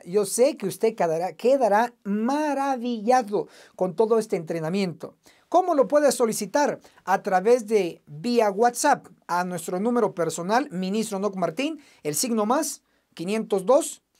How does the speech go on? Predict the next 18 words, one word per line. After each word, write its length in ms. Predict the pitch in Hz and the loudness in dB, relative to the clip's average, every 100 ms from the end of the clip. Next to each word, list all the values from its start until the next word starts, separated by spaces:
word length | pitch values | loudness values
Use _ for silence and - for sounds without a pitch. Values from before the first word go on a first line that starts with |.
| _ - | _ 0
cuarenta 400 | 185 285 330 294 | 4 4 2 0
y 60 | |
dos, 340 | 214 220 220 - _ | 2 0 -2 -12 _
veintinueve, 720 | 147 226 294 262 226 214 220 | -2 0 0 0 2 4 4
setenta 420 | 220 147 220 233 202 | 2 0 0 0 -2
y 60 | |
siete, 440 | 180 214 190 196 202 | 0 0 2 0 2
ochenta 640 | 165 - 190 190 175 170 | -2 0 -4 -4 -2 -2
y 100 | 165 | -2
seis. 480 | 156 - 156 - - _ _ _ _ _ _ _ _ | -4 -4 -4 -6 -14 _ _ _ _ _ _ _ _
¿Tiene 200 | 254 254 | -2 0
algún 220 | 226 254 | 0 0
costo 360 | 269 262 247 226 | 2 2 2 2
los 120 | 214 | 2
libros? 360 | 269 285 277 - | 2 2 0 -2
No, 420 | 208 220 185 - - | -2 2 0 -2 -4
son 360 | - 269 285 - | -2 0 -2 0
absolutamente 1300 | 196 160 156 - 196 269 302 202 202 254 247 277 | 0 0 -4 -4 -2 -2 -2 0 0 -2 0 -2